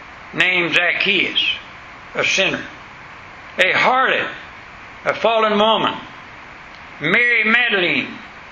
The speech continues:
possessed of seven devils. A demon-possessed boy of Gadarene.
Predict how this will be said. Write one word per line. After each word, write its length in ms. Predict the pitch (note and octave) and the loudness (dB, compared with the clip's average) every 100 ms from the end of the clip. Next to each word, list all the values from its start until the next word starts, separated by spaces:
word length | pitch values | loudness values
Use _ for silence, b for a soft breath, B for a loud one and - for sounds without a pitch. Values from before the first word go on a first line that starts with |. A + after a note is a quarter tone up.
| - - | -18 -6
possessed 480 | - F3 G3+ G#3+ - | 0 4 4 4 2
of 100 | F3 | 2
seven 400 | - G#3 G3 F#3+ | 4 4 4 4
devils. 440 | F#3 G3 C3 G#2 - - - - - - - - - - | 4 4 2 -2 -6 -4 -4 -6 -16 -18 -18 -18 -10 -2
A 80 | |
demon-possessed 960 | E3 A3+ A#3+ A#3+ G3+ G#3+ F#3 G#3+ G3+ F#3+ | 2 4 4 4 4 2 4 2 2 2
boy 500 | F#3+ G#3+ G#3 E3 A2 - - - - - | 2 4 4 2 0 -4 -14 -18 -16 -2
of 220 | D#3+ D3 | 0 2
Gadarene. 640 | G3 G#3 E3+ D#3+ B2 G2+ | 2 4 2 2 0 -2